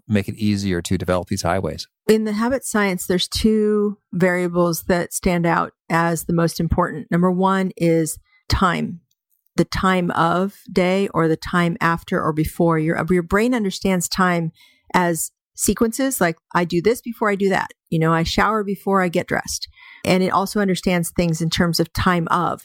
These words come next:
Speaker 2: I do this on Sundays, time of week, time of day.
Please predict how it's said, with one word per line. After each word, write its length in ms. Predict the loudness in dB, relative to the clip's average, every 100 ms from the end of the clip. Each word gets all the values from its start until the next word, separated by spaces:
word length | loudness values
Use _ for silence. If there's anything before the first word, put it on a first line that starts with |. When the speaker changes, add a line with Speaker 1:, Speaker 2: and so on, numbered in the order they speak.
| -4
Speaker 2:
I 80 |
do 160 | -2 0
this 200 | 0 0
on 140 | -2
Sundays, 580 | -2 0 0 -2 -6 -8 -2
time 220 | 2 2
of 240 | 2 -2 -4 -20 -4 0
week, 340 | 0 -2 -12 -4
time 320 | 0 0 0
of 220 | -4 0
day. 340 | 0 0 -2